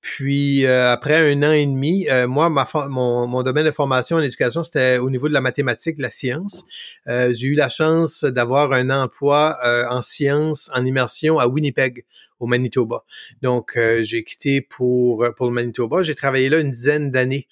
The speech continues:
Et puis, euh, par la force des choses, euh, ça l'a apporté que, que j'ai eu la chance de finir, euh, un genre de, de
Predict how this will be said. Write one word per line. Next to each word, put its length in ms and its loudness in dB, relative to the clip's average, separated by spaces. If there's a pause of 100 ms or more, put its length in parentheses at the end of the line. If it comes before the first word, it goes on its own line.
(480)
Et 60 -4
puis, 640 -4
euh, 840 2
par 100 0
la 100 2
force 280 0
des 160 2
choses, 580 0
euh, 300 2
ça 220 -4
l'a 240 2
apporté 440 -2
que, 180 -4
que 160 -8
j'ai 200 -2
eu 100 -2
la 120 0
chance 220 -4
de 80 -2
finir, 540 -2
euh, 220 0 (340)
un 100 -4
genre 280 0
de, 340 0
de 180 -6